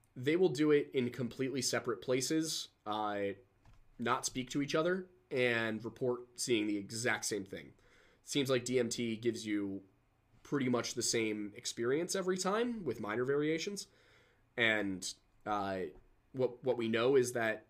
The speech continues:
on autopsy, D M T is detectable within the human brain.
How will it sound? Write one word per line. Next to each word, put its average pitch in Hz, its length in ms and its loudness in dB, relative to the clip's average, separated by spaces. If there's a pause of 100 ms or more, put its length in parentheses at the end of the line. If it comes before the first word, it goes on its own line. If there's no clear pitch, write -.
(840)
on 113 160 0
autopsy, 135 640 0
D 117 180 0
M 110 80 -2
T 110 320 -6
is 113 140 -4
detectable 117 520 -4
within 107 300 -4
the 104 60 -6
human 107 280 -4
brain. 151 420 0